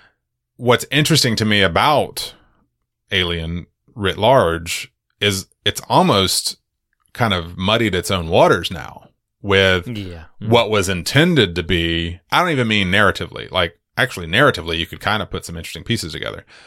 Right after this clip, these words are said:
Speaker 1: I mean, box office wise and, and release wise, because Prometheus was intended as the launch of a trilogy. Well,
Speaker 2: It was,
Speaker 1: then
Speaker 2: yes. Mm-hmm.
Speaker 1: they, for, you know, whether you would agree with it or not, they thought,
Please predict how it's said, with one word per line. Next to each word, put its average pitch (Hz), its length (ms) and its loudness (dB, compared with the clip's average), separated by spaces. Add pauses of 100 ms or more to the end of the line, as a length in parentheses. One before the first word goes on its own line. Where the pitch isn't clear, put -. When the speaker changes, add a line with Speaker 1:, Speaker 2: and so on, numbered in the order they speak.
(180)
Speaker 1:
I 107 140 2
mean, 85 560 -6
box 113 400 -2
office 87 260 -12
wise 80 260 -12
and, 82 240 -14
and 87 220 -8
release 101 460 0
wise, - 400 -6
because 98 340 2
Prometheus 104 480 2
was 87 140 -4
intended 113 520 2
as 82 220 0
the 98 80 -2
launch 87 300 2
of 80 80 -6
a 78 40 -10
trilogy. - 540 0 (380)
Well, 95 120 6
Speaker 2:
It - 40 8
was, 104 80 8
Speaker 1:
then 101 300 4
Speaker 2:
yes. 92 300 -4
Mm-hmm. 95 200 -12
Speaker 1:
they, 90 580 2 (1500)
for, 85 760 2
you 113 100 -6
know, 80 100 -2
whether 85 260 0
you 80 120 -8
would 82 100 -8
agree 90 200 -4
with 82 120 -2
it 80 60 -10
or 80 60 -10
not, 92 440 2
they 85 180 0
thought, 87 600 0